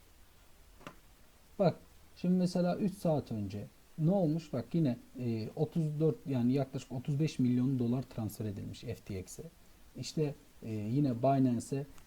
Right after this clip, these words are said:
e, ne kadar transfer edilmiş? Seksen altı milyon dolar. Yani işte görüyorsunuz arkadaşlar bunlar balina. Ve bu, bu adamlar şu anda bu parayı buraya transfer ediyorlarsa bilin ki alım yapacaklar.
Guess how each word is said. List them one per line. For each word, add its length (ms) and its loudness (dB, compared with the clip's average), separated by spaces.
e, 140 -2
ne 120 0
kadar 240 -4
transfer 380 -8
edilmiş? 360 -6
Seksen 340 -8
altı 240 -6
milyon 360 -6
dolar. 220 -12
Yani 240 2
işte 240 -2
görüyorsunuz 520 0
arkadaşlar 480 -4
bunlar 360 4
balina. 360 4
Ve 140 4
bu, 80 6
bu 180 10
adamlar 400 2
şu 140 0
anda 380 4
bu 100 0
parayı 380 2
buraya 240 4
transfer 380 -4
ediyorlarsa 600 0
bilin 240 2
ki 100 -4
alım 260 2
yapacaklar. 560 -6